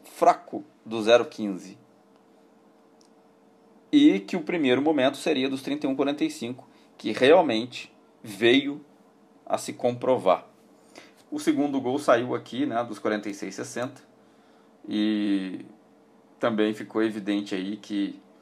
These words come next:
é, não, momento, momento de probabilidade mais baixa também pode trazer gol. Basta você saber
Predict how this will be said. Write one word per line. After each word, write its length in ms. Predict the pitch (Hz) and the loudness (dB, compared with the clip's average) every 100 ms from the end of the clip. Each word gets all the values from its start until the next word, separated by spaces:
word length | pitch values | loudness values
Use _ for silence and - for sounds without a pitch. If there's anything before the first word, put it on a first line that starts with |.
| _ _ _ _ _ - | _ _ _ _ _ -6
é, 340 | 98 95 90 - - - | 0 2 2 0 -12 -10
não, 540 | 104 113 127 151 151 - - - - | -4 0 2 2 0 -4 -16 -16 -8
momento, 720 | 127 107 120 170 165 110 95 - - | -4 0 0 0 -2 -10 -10 -16 -12
momento 440 | 104 107 123 139 | -4 0 0 -2
de 180 | 131 113 | -4 -4
probabilidade 1080 | 101 - 120 113 110 104 101 98 92 92 98 | -6 -2 2 4 4 2 2 4 4 2 -4
mais 300 | 92 92 98 | -2 -4 -4
baixa 680 | 95 107 120 - 165 165 - - _ _ _ - | 4 4 4 0 -4 -4 -6 -20 _ _ _ -2
também 360 | 143 113 123 170 | -2 0 -2 0
pode 320 | 127 120 - | 0 0 0
trazer 320 | - 131 117 | -2 -2 -2
gol. 240 | 98 98 | -4 -6
Basta 340 | 92 98 113 123 | 4 6 6 0
você 220 | 117 120 | -6 -4
saber 500 | 123 113 98 107 | 2 2 4 0